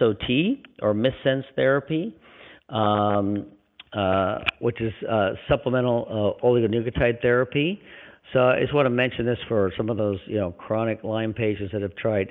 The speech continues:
everything. So normally, normally it's done for cancer, but same principle with infections is that, let's say the cancer or the infection is gonna replicate. The D N A has to open,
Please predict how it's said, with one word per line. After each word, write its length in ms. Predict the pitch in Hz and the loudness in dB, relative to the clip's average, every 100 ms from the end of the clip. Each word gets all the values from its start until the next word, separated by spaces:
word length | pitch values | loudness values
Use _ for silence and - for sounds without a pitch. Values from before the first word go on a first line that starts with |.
| - | -2
everything. 640 | 120 120 113 110 95 101 _ - - - _ - | 0 0 0 -2 -2 -6 _ -20 -20 -20 _ -4
So 60 | |
normally, 720 | 127 143 180 160 135 127 127 - | 2 2 4 4 4 4 2 -2
normally 340 | 135 156 165 | 0 2 2
it's 100 | 123 | 2
done 220 | 131 131 | 2 2
for 140 | 127 104 | 0 -4
cancer, 920 | - 131 135 143 - 95 82 98 107 - | -2 -2 -2 -4 -4 0 0 -2 -8 0
but 420 | 113 110 110 - - | 2 2 0 -10 0
same 240 | 131 123 | 0 0
principle 580 | - 127 - 117 110 107 | -2 -4 -2 -2 2 2
with 240 | 104 101 - | 2 0 -4
infections 680 | 98 113 147 - 113 101 | -6 -2 -2 -2 -4 -4
is 80 | 98 104 | -4 0
that, 260 | 104 98 - - - _ | 0 0 -6 -20 -20 _
let's 180 | 139 113 | -4 0
say 120 | 139 | 2
the 100 | 120 | 2
cancer 440 | 107 - 131 131 127 | 2 2 0 2 0
or 40 | |
the 60 | 117 | 0
infection 500 | 110 131 117 - 113 | 0 0 -2 -2 -2
is 60 | |
gonna 180 | 101 98 | 0 0
replicate. 760 | 90 110 113 101 104 78 - _ | 2 0 0 -2 0 -2 -4 _
The 80 | 101 | -8
D 320 | 95 123 123 | -2 0 0
N 80 | 120 | 0
A 200 | 120 123 | 0 0
has 200 | 123 117 - | 0 -2 -2
to 180 | 117 - | -4 0
open, 540 | 104 90 90 92 113 | 0 0 -2 -2 -6